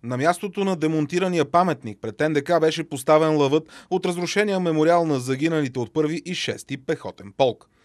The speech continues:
С поставяне на статуята се дава старт на цялостното възстановяване на войнишкия мемориал. Платформата с бронзовия лъв пристигна от леярната в столичния квартал Требич. Лъвът е част от войнишкия паметник на първи и шести Софийски полк,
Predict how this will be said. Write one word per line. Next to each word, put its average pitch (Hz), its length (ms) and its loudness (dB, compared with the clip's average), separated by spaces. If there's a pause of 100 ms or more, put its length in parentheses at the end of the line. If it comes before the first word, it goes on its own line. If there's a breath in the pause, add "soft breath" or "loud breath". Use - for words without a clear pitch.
(360 soft breath)
С - 80 -20
поставяне 110 380 -2
на 113 100 -6
статуята 180 480 0
се 147 140 -4
дава 170 260 2
старт 180 320 0
на 165 80 -2
цялостното 151 580 -2
възстановяване 143 580 0
на 151 100 -2
войнишкия 147 500 -4
мемориал. 143 460 -2 (420 soft breath)
Платформата 135 600 0
с 95 60 -18
бронзовия 156 440 2
лъв 180 200 0
пристигна 131 460 -4
от 131 140 -8
леярната 127 640 4
в 123 40 -16
столичния 127 540 -2
квартал 107 480 -6
Требич. 107 460 -14 (840)
Лъвът 202 240 4
е 202 80 2
част 202 240 4
от 185 120 -4
войнишкия 170 500 -2
паметник 175 400 0
на 135 100 -4
първи 156 280 0
и 170 60 -4
шести 143 380 -2
Софийски 127 500 -10
полк, 151 320 2